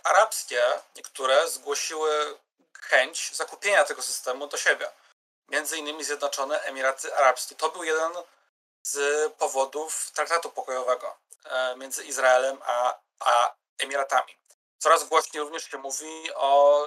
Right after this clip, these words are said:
te-, podobnej transakcji, traktacie z Arabią Saudyjską nawet.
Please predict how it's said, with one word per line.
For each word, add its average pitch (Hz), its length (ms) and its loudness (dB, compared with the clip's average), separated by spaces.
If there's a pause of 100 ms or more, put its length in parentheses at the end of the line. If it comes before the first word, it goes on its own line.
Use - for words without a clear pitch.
(100)
te-, 151 160 0 (180)
podobnej 156 360 0
transakcji, 143 640 0
traktacie 135 540 -4 (600)
z - 360 -4
Arabią 151 300 2
Saudyjską - 520 -8
nawet. - 380 -6